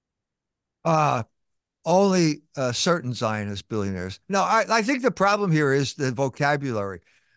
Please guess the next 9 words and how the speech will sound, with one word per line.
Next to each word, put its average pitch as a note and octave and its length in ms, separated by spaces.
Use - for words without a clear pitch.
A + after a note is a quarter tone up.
Uh, C#3+ 320
w-, D#3+ 240
w-, E3+ 400
people A3+ 320
consistently F#3+ 760
use D#3+ 280
the C#3 120
word B2 260
neoconservative B2 1080